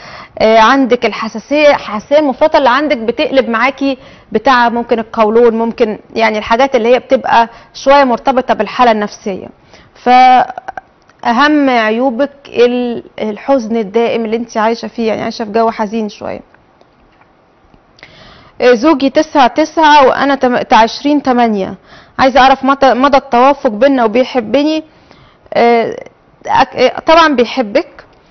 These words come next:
انت بس اللي دايمًا تحبي اللي يقولك أنا بحبك، يعني انت دايمًا تحبي اللي يقولها، مش بالتصرفات بس، لا دايمًا يقولك بحبك. آه، انتوا الاتنين بتكملوا بعض.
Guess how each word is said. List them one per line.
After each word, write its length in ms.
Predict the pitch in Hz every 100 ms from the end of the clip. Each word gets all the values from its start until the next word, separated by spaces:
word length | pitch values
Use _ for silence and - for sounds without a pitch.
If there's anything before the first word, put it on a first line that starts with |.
| _
انت 160 | 240 254
بس 260 | 247 285 302
اللي 160 | 247
دايمًا 320 | 226 269 277
تحبي 600 | 240 208 - 240 247 226
اللي 240 | 208 208 208
يقولك 440 | - 302 269 226
أنا 120 | 226
بحبك، 580 | 202 196 240 180 175 175
يعني 120 | 170
انت 140 | 208 220
دايمًا 320 | 247 269 262
تحبي 600 | 226 202 214 254 220 262 -
اللي 420 | 247 240 233 226 -
يقولها، 640 | 233 233 - 269 208 196 196
مش 280 | 226 262 247
بالتصرفات 680 | 220 - - 226 214 254 262
بس، 280 | 208 277 277 -
لا 220 | 254 240
دايمًا 260 | - 262
يقولك 420 | 247 226 247 254 208
بحبك. 540 | 233 - 226 185 - _ - - - - -
آه، 720 | 240 240 240 233 233 220 -
انتوا 200 | 359 359
الاتنين 340 | 269 277 311
بتكملوا 480 | 294 - 247 254 262
بعض. 320 | 226 247 330